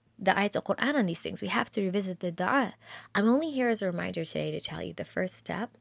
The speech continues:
to solving your problems, 'cause Allah can solve them, is stop seeing them as problems. That's hard. I know it. I'm not even gonna pretend it's not. But the minute you do, whoop, it is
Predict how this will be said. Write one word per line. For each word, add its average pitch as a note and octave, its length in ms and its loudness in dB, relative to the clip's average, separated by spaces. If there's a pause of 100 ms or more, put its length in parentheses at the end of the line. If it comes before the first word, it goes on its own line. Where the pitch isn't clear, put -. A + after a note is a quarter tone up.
(240)
to E3+ 100 -6
solving E3+ 340 -2
your E3 80 -6
problems, E3+ 340 -4
'cause - 160 -4
Allah D#3+ 200 0
can E3 160 -8
solve - 240 -6
them, A3+ 260 0 (680)
is F3+ 80 0
stop - 260 0
seeing F#3 220 0
them F3 100 0
as F3 120 -6
problems. - 600 -10 (960)
That's - 240 -2
hard. F3+ 400 2 (440)
I D#3+ 120 -4
know E3 220 0
it. - 140 0
I'm D#3+ 80 -2
not E3 140 2
even G3+ 140 2
gonna G3+ 120 0
pretend G#3+ 300 0
it's A3 140 -4
not. A#3+ 240 -4 (320)
But - 140 -2
the E3+ 80 6
minute F3+ 300 2
you E3+ 140 -2
do, G3+ 420 2 (340)
whoop, G#4+ 300 4 (220)
it A3+ 140 0
is F3+ 200 -4